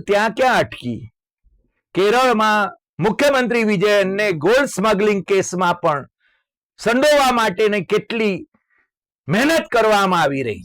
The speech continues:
છે, પણ છતાં એ હજુ એનો તાગ નથી મળતો. તમિલનાડુના ડી એમ કે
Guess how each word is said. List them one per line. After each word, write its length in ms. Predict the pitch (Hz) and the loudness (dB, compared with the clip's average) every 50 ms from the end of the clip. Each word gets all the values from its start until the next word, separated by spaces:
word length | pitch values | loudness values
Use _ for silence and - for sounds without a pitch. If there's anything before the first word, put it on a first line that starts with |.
| - | -16
છે, 100 | - - - - - _ _ _ _ _ _ | -16 -16 -16 -18 -20 _ _ _ _ _ _
પણ 160 | - 156 - - | -4 -4 -4 -2
છતાં 480 | - 190 196 - 202 170 135 117 113 - _ _ _ _ _ _ _ _ | -4 -4 -2 0 0 0 0 -2 -6 -12 _ _ _ _ _ _ _ _
એ 60 | 175 175 170 170 | 0 2 2 2
હજુ 200 | 139 170 226 208 165 139 - - _ _ _ _ _ _ - - _ _ _ _ _ _ _ - | 2 2 2 2 2 0 -2 -8 _ _ _ _ _ _ -20 -20 _ _ _ _ _ _ _ -4
એનો 160 | 190 202 196 196 - | -2 0 -2 0 0
તાગ 220 | 214 208 220 226 196 208 | 0 2 2 2 2 0
નથી 320 | 190 165 - - 143 127 | 0 -2 -4 -4 -4 -2
મળતો. 340 | 120 107 98 - - - - - - - _ _ _ _ _ _ _ - - - - - - | -2 -4 -4 -6 -10 -12 -12 -12 -20 -20 _ _ _ _ _ _ _ -20 -20 -20 -20 -10 -2
તમિલનાડુના 960 | - 240 277 320 359 370 359 320 285 254 262 269 269 285 294 285 294 294 285 277 254 - - _ _ _ _ _ _ _ | 0 0 2 2 0 2 2 2 2 2 2 2 2 2 2 2 2 2 2 2 0 -2 -6 _ _ _ _ _ _ _
ડી 240 | 165 175 240 277 302 320 | -2 0 2 2 4 4
એમ 120 | 330 330 302 233 214 - | 4 2 0 -2 -2 -4
કે 140 | 196 156 | -4 -2